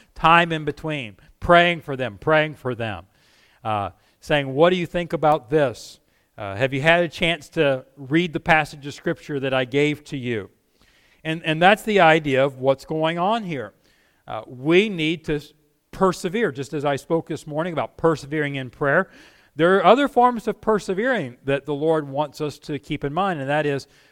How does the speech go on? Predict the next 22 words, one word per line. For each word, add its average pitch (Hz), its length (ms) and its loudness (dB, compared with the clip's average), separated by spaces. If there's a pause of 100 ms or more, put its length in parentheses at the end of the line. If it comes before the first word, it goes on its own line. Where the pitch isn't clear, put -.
(200)
persevering 170 680 0
with 156 160 -8
the - 80 -14
person 160 600 -6 (300)
in 151 140 -8
the 139 80 -8
sense 156 360 -8
of 139 200 -4 (420)
trying 160 300 0
to 151 100 -10
disciple 151 840 -2
them 113 320 -4 (540)
through 143 160 -2
the 139 60 0
Word 127 240 0
of 104 120 -10
God. 98 340 -4 (1040)
It'll 185 220 6
often 190 500 6 (140)
be 175 160 2
more 170 400 2
than 143 240 -4